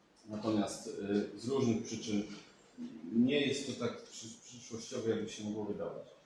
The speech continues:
Y, ja się nazywam Paweł Mendyka, jestem studentem Wydziału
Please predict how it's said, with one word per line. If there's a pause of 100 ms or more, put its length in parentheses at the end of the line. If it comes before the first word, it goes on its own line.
(460)
Y, (260)
ja
się
nazywam (180)
Paweł
Mendyka,
jestem
studentem (120)
Wydziału